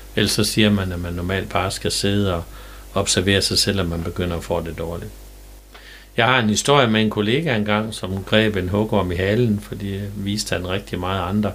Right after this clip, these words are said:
for at fortælle, hvordan den gjorde, så den huggede ud af og kunne ikke nå ham, fordi man siger, at hugormen kan ikke bide sin egen hale. Det kunne den her ene hugorm så tilfældigvis en dag.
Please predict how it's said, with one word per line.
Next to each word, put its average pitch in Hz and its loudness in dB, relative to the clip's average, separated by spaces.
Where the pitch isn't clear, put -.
for 101 0
at 87 0
fortælle, 98 0
hvordan 92 -2
den 90 -4
gjorde, 95 0
så - -6
den 90 -4
huggede 101 0
ud 110 0
af 98 6
og 95 2
kunne 110 6
ikke 113 2
nå 120 8
ham, 92 -4
fordi 107 -2
man 95 0
siger, 110 4
at 92 2
hugormen 98 0
kan 92 -2
ikke 95 -6
bide 101 -4
sin - -10
egen 87 -4
hale. 87 -8
Det 120 6
kunne 107 2
den 104 6
her 101 2
ene 101 0
hugorm 92 -4
så 87 -8
tilfældigvis 90 -8
en 95 -4
dag. 113 -2